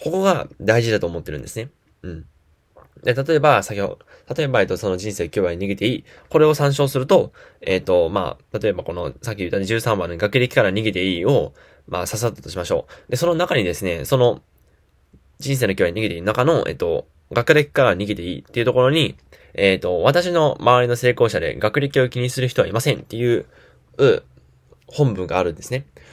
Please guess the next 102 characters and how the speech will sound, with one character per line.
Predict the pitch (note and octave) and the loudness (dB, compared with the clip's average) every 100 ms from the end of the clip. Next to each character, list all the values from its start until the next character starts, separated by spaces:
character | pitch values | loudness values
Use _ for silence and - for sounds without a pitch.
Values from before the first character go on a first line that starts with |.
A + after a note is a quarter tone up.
| - | -8
で、 | - C#3+ | 0 0
そ | C3 | 2
の | A#2 | 4
本 | G3+ A3+ | 6 6
文 | C#3+ F#2+ | 2 2
を | G2+ G#2+ D#2+ - _ _ _ | 4 4 2 -8 _ _ _
入 | G2+ | -2
れ | D#3 | 0
た | F#3+ | 2
場 | E3+ E3+ | 4 4
合 | D#3 | 4
と | D3+ F#2+ | 4 4
入 | A#2 | 2
れ | |
な | D#3+ D#3+ | 0 2
か | D#3 | 0
っ | |
た | E2+ | 0
場 | D2+ | -2
合 | D#2 | -2
で | F#2 | 0
ど | A#2+ C#3+ D#2+ | 2 2 2
う | - | -4
感 | - B2 | -4 -2
想 | A#2+ A#2 | 0 -2
文 | F#2 | -2
が | |
違 | D#2+ - A2+ A2 | -8 -2 2 2
う | |
の | F#2 | 0
か | D#3 | -4
っ | |
て | - | -2
い | D3+ | 0
う | |
の | E3 | 2
を、 | C3 - - - | 0 -4 -20 -12
ま | - | -6
あ、 | G#2 - _ _ _ _ _ - | -6 -6 _ _ _ _ _ -10
今 | - - | -6 -4
か | |
ら | E2+ | -4
聞 | E2 G2+ | -6 -6
い | |
て | F#2+ | -6
い | |
た | F2 | -4
だ | F2 | -4
け | F2+ | -4
れ | D#2+ | -6
ば | C#2+ | -6
と | D#2 | -6
思 | D2+ | -8
い | |
ま | C2 | -10
す。 | - - _ - _ - | -12 -16 _ -20 _ -6
で、 | F3+ D3+ | -2 0
え | |
っ | G2 | 0
と、 | F#2+ F2+ - _ | -2 -4 -10 _
ま | D3+ E3 | -2 2
ず | G2 | 0
本 | - G#3+ G#3 | 2 0 2
文 | A#2+ | 2
を | |
入 | D#2 C#3+ | 2 -2
れ、 | E3+ - | -2 -2
入 | D3 | -2
れ | F3+ | 0
な | D#3+ | 0
か | |
っ | A#2 | 0
た | |
場 | F2 F#2 | 0 0
合 | |
で | F2 | -2
す | F#2+ | -6
ね。 | A2+ - - | -8 -8 -16
え | - G2+ G2 F#2+ | -2 2 2 2
ー、 | |
私 | - A#2 B2+ | 0 0 2
の | C3 | 0
周 | B2+ B2 | 2 2
り | |
の | A#2+ | 2
成 | A#2+ A#2+ | 0 4
功 | B2 | 4
者 | A#2+ A2+ | 4 2
で | A#2 | 2
学 | G2 A2 | 0 -2
歴 | G#2+ | -2
を | G#2+ | -4
気 | G#2 | -4
に | G#2 | -6
す | G#2+ | -8
る | |
人 | G#2+ F#2+ | -8 -8
は | E2+ | -6
い | |
ま | G#2 | -4
せ | |
ん。 | - | -6